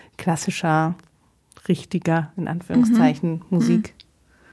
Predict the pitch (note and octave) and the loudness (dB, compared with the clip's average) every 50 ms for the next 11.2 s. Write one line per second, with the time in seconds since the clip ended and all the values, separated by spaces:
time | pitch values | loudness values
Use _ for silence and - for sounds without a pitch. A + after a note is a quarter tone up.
0 | _ _ _ _ _ _ _ _ _ - G#3+ G#3+ G#3 A3 A#3 A#3+ A#3 - - C4 | _ _ _ _ _ _ _ _ _ 0 4 4 6 6 4 2 2 0 2 4
1 | B3+ B3+ C4 B3 - - G3 G3+ G#3+ A3 - G3+ G3+ - G#3+ G3 - - - A#3 | 4 4 4 2 0 0 0 0 0 0 -2 -4 -2 -2 -2 -2 -2 0 2 4
2 | A#3+ A#3 G#3+ - G#3+ G#3+ - - A3+ A#3 - - A#3+ A3 - - A3 G#3+ G#3+ G#3+ | 4 4 2 2 -2 -2 0 0 -2 -2 0 0 0 0 2 2 4 4 4 4
3 | A3+ A#3 - - - - - A#3+ A#3 A#3 A#3+ A#3+ - - A#3+ A3 G#3+ - - - | 2 0 -4 -8 -12 -6 -2 2 2 2 2 0 -2 0 0 0 0 0 -4 0
4 | - G#3+ G3+ G3+ G3+ G3 - - G3+ G3 G3 - G3 G3+ A3 A3 - - - A#3+ | 0 0 2 2 0 0 0 0 -2 -2 -2 -2 -2 0 0 0 -2 0 0 2
5 | B3 C4 B3+ A#3 A3 G#3+ G3+ G3+ - - - - - _ - - - - A#3+ C4+ | 4 4 6 6 4 4 2 0 -4 -8 -8 -10 -16 _ -20 -10 -4 -2 0 0
6 | C4+ - D4 - A#3 A3+ G3+ G3+ G3 G3 A3 A#3 A3+ A#3 - - G3+ G#3+ A#3+ D4 | 2 0 0 2 2 0 0 0 0 0 0 -2 -2 -2 -2 -2 0 0 0 0
7 | - - - F3+ E3 D3+ D#3 D#3+ C#3+ - - E3+ D3+ - E3 D#3 D#3+ F3 F3+ F#3 | -4 -4 -4 -2 0 0 0 -2 -4 -8 -12 -14 -12 -10 -8 -2 2 4 4 4
8 | F3+ F3+ - - A3 A#3 A3 G#3 G3+ G3 G3 G3 - - F#3 F3+ F3+ F#3 F3+ - | 4 2 0 2 2 4 4 4 4 2 0 -2 -4 -2 0 0 0 0 -2 -4
9 | - G#3 G#3+ G3 F3+ G#3+ A3 A#3 A#3+ A3+ A3+ A3+ A3+ A3+ B3 D4+ - - - G3+ | -2 -2 -2 0 2 4 4 6 6 4 4 2 2 0 -2 -4 -6 -6 -2 0
10 | F#3+ F#3 F#3 F#3+ G3 G3 F#3+ G3 G3 - - - - - G3 F#3 F3+ F3+ F3+ F#3 | 2 2 2 2 2 2 2 0 0 -2 -4 -4 -2 0 2 2 2 2 2 2
11 | F#3+ F#3+ G3 G#3+ | 2 0 -2 -4